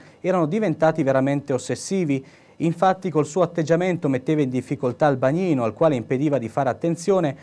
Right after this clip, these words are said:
al suo lavoro e ha deciso di intervenire. Le avance della turista sono iniziate lo scorso anno e con il passare del tempo le sue attenzioni si sono sempre fatte più insistenti.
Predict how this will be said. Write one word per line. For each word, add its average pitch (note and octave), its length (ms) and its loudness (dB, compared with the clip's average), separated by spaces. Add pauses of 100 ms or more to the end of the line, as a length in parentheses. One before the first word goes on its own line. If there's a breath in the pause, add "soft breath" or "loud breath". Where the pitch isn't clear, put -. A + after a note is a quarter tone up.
(140 loud breath)
al A#2+ 140 2
suo G3+ 200 2
lavoro C#3 480 4
e F3+ 100 -2
ha G#3+ 60 4
deciso C3+ 480 -2
di B2+ 100 -2
intervenire. B2 800 0 (520 loud breath)
Le D#3 140 4
avance F3+ 440 4
della D#3+ 180 4
turista A3 540 2
sono D#3+ 220 2
iniziate C#3 520 2
lo C3 140 0
scorso C#3 460 -2
anno F3+ 280 2
e - 40 2
con C3+ 120 -2
il B2+ 120 -2
passare C#3 360 0
del C#3 220 -2
tempo E3 380 0
le A2+ 80 0
sue B2+ 180 -4
attenzioni D#3+ 680 0 (160 loud breath)
si - 160 -8
sono A3 220 0
sempre F3+ 340 0
fatte D#3 300 2
più B2+ 100 -4
insistenti. C3 800 0